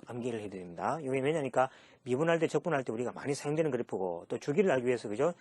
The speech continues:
또 극한, 이런 거 계산할 때도 알아야 되기 때문에 꼭 여러분들이 암기를 해주셔야 됩니다. 자, 사인함수를 먼저 보시면은, 아, 주기함수죠. 주기라는 것은 뭡니까? 어떤 패턴을 두고 반복되는 함수를 이야기합니다. 자, 그래서 상가함수에 대한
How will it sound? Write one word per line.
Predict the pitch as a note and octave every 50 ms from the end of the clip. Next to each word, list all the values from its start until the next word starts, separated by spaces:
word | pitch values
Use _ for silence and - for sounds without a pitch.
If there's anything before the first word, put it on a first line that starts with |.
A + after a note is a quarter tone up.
| - - _ _
또 | - - G2+
극한, | - G3 F#3+ - - G#3 C#3 G2 - - -
이런 | - D#3 E3+
거 | D#3+ C3+
계산할 | A#2 G2+ B2 A#2+ A2+
때도 | - A2+ -
알아야 | C3 D#3 D#3 B2+
되기 | A#2+ A2
때문에 | G2 - F#2+ F#2 G2 G2+ B2 D#3+ F3 - - - - -
꼭 | - - E3 F3 E3+ E3+
여러분들이 | E3+ D#3 D#3 B2+ A#2+ G#2+ - - A#2 B2+ C#3 - - -
암기를 | A2+ A#2+ C3 A2
해주셔야 | G2 - - - - -
됩니다. | E2+ - - - - - - - - - - - - - - - -
자, | - C3 B2
사인함수를 | A#2 - - G#3 B3+ B3 A3 G3 F3+ D#3+ - - F3 D#3+ D3+ D3+ C#3+
먼저 | A#2 A#2 A#2 B2
보시면은, | A2+ C3 C3 - C3 B2 A2 G#2+ G#2+ A2 G#2+ F#2+ F2+ E2+ - _ _ _ _ _ - - - - - - - -
아, | - G2+ G2+
주기함수죠. | - - B2+ A#2+ E3 F#3+ E3+ C3+ - A2 - - - - _
주기라는 | - - E3 G#3+ A#3+ A#3 G3+
것은 | F#3+ E3+ E3
뭡니까? | C3+ A#2 A#2+ C3 - - G2+ F2+ - - - _ -
어떤 | G#3+ - G#3+ E3+
패턴을 | - - A#3+ - - B3 G#3+ F3
두고 | D#3+ D#3 C3+ D3 E3 G3 F#3+ - _ -
반복되는 | - - B2 C3+ F#3+ F#3 - A3 G#3+ A3 G#3+
함수를 | E3 A#2+ A2+ - C3 A#2+ G#2+
이야기합니다. | G2+ F#2+ G2 F#2 F#2 F#2 E2+ F2 F2 F#2 G2 E2+ E2
자, | - - - -
그래서 | A#2+ D#3 D3+ -
상가함수에 | C3 - - E3+ E3+ F3+ E3 C#3+ C3 - - C#3+ B2+
대한 | A#2+ B2+ B2 D3 F3